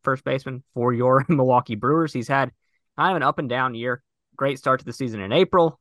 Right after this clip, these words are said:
had a hot June as well. Um, overall on the year, coming in, um, with a two thirty-five batting average,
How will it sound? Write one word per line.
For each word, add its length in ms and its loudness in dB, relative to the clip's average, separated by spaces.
had 120 -2
a 40 -2
hot 240 -2
June 320 -10
as 100 -12
well. 440 2
Um, 280 -4
overall 640 2
on 200 0
the 80 -8
year, 400 -4
coming 300 -4
in, 320 -6
um, 460 -10
with 200 -2
a 340 -4
two 140 0
thirty-five 440 2
batting 260 -4
average, 320 -12